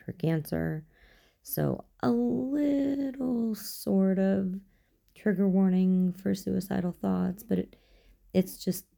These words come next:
kind of mentioned. It's not, you know, it's not really delved into at all.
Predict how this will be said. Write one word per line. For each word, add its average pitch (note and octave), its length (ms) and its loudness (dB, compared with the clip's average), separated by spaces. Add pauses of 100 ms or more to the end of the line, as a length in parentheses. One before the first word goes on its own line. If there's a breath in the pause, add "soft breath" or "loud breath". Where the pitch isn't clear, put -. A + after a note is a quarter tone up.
kind E3+ 200 0
of C#3 140 -2
mentioned. C#3 540 2
It's - 220 -8
not, - 280 0
you C#3 160 -4
know, - 160 -6 (1800)
it's - 160 -4
not D#3 100 0
really D3+ 420 0 (260)
delved C#3+ 340 2
into C#3+ 320 2
at E3+ 80 2
all. F3 220 2